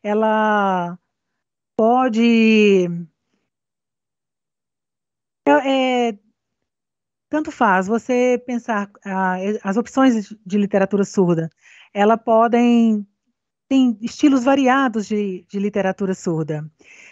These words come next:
É, ela pode ser poema, ela pode ser vernáculo vi-, é, visual, ela,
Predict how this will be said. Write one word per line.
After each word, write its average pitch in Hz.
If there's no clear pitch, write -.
É, 208
ela 240
pode 247
ser 196
poema, 202
ela 220
pode 226
ser 202
vernáculo 202
vi-, 175
é, 175
visual, 196
ela, 220